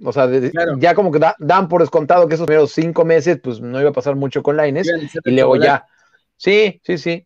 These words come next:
Speaker 1: Em, y estoy viendo ahí lo que dice la banda, ¿no? Sí, compre-, yo creo que, que, que, que es lo mejor, ¿no, Keri? Eh, pero en-, entiendo
Speaker 2: Sí.
Speaker 1: también el punto de que salgan ya, y, y honestamente, si yo, si yo tuviera su edad y estuviera, yo también <laughs> ya me hubiera querido ir, obviamente,
Speaker 2: Ah,
Speaker 1: ¿no?
Speaker 2: también pasa esta otra cosa, o sea,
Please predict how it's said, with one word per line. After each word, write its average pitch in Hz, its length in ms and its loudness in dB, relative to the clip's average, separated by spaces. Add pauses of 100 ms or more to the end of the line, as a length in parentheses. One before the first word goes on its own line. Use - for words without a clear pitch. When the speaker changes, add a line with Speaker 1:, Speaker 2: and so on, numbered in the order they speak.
Speaker 1:
Em, 156 1080 -2
y 180 160 -2
estoy 247 240 2
viendo 262 180 4
ahí 254 80 4
lo 240 140 4
que 202 80 2
dice 226 180 2
la 196 100 4
banda, 214 380 4
¿no? 226 300 -2
Sí, 220 420 0
compre-, - 240 -2
yo 185 160 0
creo 330 140 0
que, 226 240 0
que, 180 180 -10
que, 175 280 -2
que 165 100 0
es 202 40 0
lo 214 80 4
mejor, 151 440 0
¿no, 143 300 -4
Keri? 156 380 0
Eh, 123 180 4
pero 180 160 2
en-, 170 100 -4
entiendo 214 340 4
Speaker 2:
Sí. - 60 0
Speaker 1:
también 214 180 4
el - 60 0
punto 220 320 2 (320)
de 143 100 2
que 131 80 -2
salgan 170 320 0
ya, 156 240 4
y, 127 280 -8 (120)
y 117 100 -8 (120)
honestamente, 165 580 0
si 135 80 0
yo, 131 240 2
si - 200 -4
yo 151 100 2
tuviera 170 240 4
su 139 80 0
edad 147 180 4
y 143 80 4
estuviera, 143 280 2
yo 165 140 2
también 147 260 0
<laughs> 147 140 -2
ya 156 160 2
me 151 120 -4 (100)
hubiera 143 240 4
querido 143 300 2
ir, 170 120 4
obviamente, 147 380 4
Speaker 2:
Ah, - 40 4
Speaker 1:
¿no? 160 200 -2 (280)
Speaker 2:
también 202 340 -2
pasa 233 280 -2
esta 208 240 0
otra 202 240 -2
cosa, 226 300 0
o 156 60 -2
sea, 139 220 -4